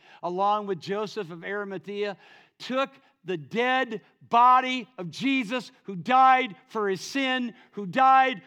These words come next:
for your sin, defiled himself, so to speak, but you don't defile yourself when you touch Jesus.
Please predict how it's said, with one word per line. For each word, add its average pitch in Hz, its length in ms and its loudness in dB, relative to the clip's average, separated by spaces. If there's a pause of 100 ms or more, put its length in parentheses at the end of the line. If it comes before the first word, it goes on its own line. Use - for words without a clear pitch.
for 208 140 -6
your 269 260 -2
sin, 247 440 -6 (200)
defiled 311 720 4
himself, 226 580 -2 (200)
so - 280 -4
to 214 100 -6
speak, 208 520 -8
but 185 100 -8
you 190 100 -4
don't 240 180 -4
defile 208 340 0
yourself 165 520 -8 (140)
when 151 140 -10
you 151 80 -8
touch 175 280 -8
Jesus. - 540 -12